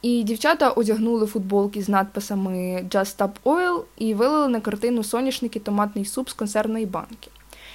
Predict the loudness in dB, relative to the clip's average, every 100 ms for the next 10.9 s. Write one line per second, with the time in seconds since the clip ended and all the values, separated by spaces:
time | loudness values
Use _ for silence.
0 | -6 -4 0 2 4 4 4 2 0 0
1 | 2 2 0 2 2 2 -2 -2 -4 -4
2 | -2 2 2 4 2 0 -4 -2 -4 -4
3 | -4 -6 -10 -20 -20 -20 -20 -20 -6 -2
4 | 0 0 6 6 6 0 -2 -2 0 2
5 | 2 0 -4 -2 0 0 2 2 4 2
6 | 2 2 2 0 -6 -8 -12 -12 0 2
7 | 2 0 -2 -2 -4 -4 -6 -8 -10 -10
8 | -20 -20 -20 -20 -20 -20 -20 -8 2 4
9 | 4 2 0 0 -2 0 0 0 0 0
10 | 0 -2 -2 -2 -2 -4 -6 -6